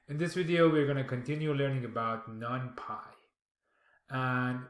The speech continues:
specifically, we're going to learn about this amazing function that NumPy has, which is the function tile. Uh, the function tile,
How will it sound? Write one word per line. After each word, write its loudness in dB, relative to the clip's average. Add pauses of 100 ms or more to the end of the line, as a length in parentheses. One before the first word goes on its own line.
(200)
specifically, 2
we're -2
going -4
to -8
learn 0
about 0
this -8
amazing -4 (380)
function -8 (140)
that -10
NumPy -10
has, -12
which -14
is -10 (180)
the -16
function -14
tile. -10 (1400)
Uh, -2
the 4
function -2
tile, 2